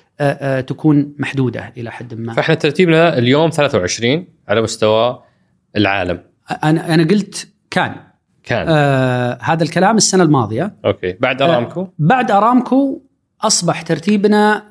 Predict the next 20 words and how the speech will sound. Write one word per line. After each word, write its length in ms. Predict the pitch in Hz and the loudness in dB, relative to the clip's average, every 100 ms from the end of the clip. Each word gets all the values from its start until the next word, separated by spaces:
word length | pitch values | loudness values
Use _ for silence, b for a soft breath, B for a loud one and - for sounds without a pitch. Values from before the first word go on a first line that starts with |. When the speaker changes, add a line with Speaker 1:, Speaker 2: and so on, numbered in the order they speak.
| - | 0
Speaker 1:
التاسع. 1160 | 160 156 151 151 - _ _ - 175 170 220 220 - _ _ _ _ - | 2 2 0 -6 -12 _ _ -2 0 0 -2 -4 -8 _ _ _ _ -4
Speaker 2:
تاسع 360 | 139 131 123 | -4 -2 -2
على 160 | 113 120 | 0 0
مستوى 280 | 123 120 113 | 0 0 2
Speaker 1:
العالم. 140 | 170 | 2
Speaker 2:
العالم. 220 | 87 85 _ _ _ _ _ | 0 -2 _ _ _ _ _
Speaker 1:
وإذا 540 | 151 165 175 175 165 165 | 0 2 2 2 2 2
ناخذها 400 | 175 226 196 170 | 2 2 2 2
كدول، 600 | - 147 214 170 123 - - | 0 0 2 4 2 -4 -4
لأنه 260 | 139 151 | 0 2
بعض 220 | 151 170 | 2 0
الدول 560 | 160 143 190 190 190 - - | 0 2 4 2 0 -8 -8
فيها، 720 | - 170 156 165 165 165 - | 2 2 4 2 2 -4 -6
آه، 400 | 151 143 139 147 | -2 0 0 -4
عدد 340 | 127 160 156 127 | -4 -2 0 2
من 160 | 127 | 2
الأس-، 240 | 120 123 165 | 0 -2 -2
أكثر 320 | 160 151 131 | -2 -2 0
من 100 | 131 | 0
سوق، 420 | - 208 - | 4 2 0